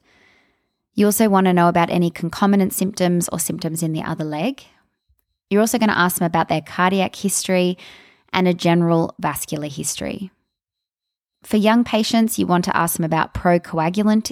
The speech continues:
issues, such as in the family or previous thro-, clots themselves. And you wanna ask things like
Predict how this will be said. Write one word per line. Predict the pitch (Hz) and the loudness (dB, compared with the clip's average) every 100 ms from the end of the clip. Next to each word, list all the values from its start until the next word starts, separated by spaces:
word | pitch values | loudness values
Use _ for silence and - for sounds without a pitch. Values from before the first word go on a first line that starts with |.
| - | -4
issues, | 214 - 226 220 214 - - - | -4 2 2 4 0 -4 -12 -4
such | 180 175 | -2 0
as | 160 | 0
in | 156 | 0
the | |
family | 156 - 165 165 165 160 | -2 0 0 2 2 2
or | - 160 156 170 - _ - | 0 0 -2 -4 -8 _ -6
previous | - 165 160 160 | 0 2 0 -2
thro-, | - 170 - - - | -4 -8 -8 -16 -4
clots | - - - | -2 -2 -2
themselves. | 156 151 160 185 294 - - - - - - _ _ _ _ | -4 -2 0 0 -2 -4 -8 -10 -20 -20 -20 _ _ _ _
And | - 180 180 175 | -2 0 2 0
you | 175 | 2
wanna | 175 - | 2 2
ask | 165 - | 0 0
things | 165 165 160 | 0 0 0
like | 160 151 - | -4 -6 -10